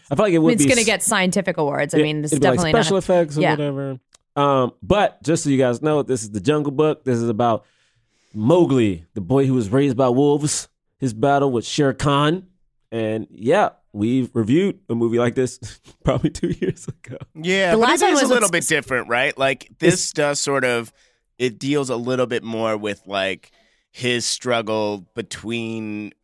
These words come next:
Speaker 3: being a man and being a,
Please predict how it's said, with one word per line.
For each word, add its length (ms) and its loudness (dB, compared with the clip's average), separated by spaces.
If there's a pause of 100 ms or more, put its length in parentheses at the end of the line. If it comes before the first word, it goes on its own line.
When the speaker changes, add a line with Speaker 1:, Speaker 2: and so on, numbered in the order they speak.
(120)
Speaker 3:
being 560 -6 (100)
a 200 -4 (260)
man 680 -4
and 240 -8
being 640 -6 (140)
a, 400 -4